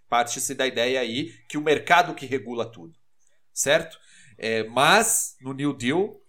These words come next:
era, eram os institucionalistas que estavam pensando nisso, né? Qual que seria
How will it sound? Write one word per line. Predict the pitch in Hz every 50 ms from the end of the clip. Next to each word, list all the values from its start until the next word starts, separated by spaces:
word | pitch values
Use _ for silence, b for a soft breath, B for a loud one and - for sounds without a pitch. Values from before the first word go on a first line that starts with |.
| _ -
era, | - 117 120 131 135 151 147 -
eram | 123 120 127 151
os | 156 147 151
institucionalistas | - - - - - 170 160 135 139 -
que | - -
estavam | - 139 139 143
pensando | 143 151 - - - 143 147 165
nisso, | 170 131 107 98 - - 101
né? | 107 123
Qual | - - 156 156
que | 156 - 175
seria | 170 - 156 127 131 143 151 147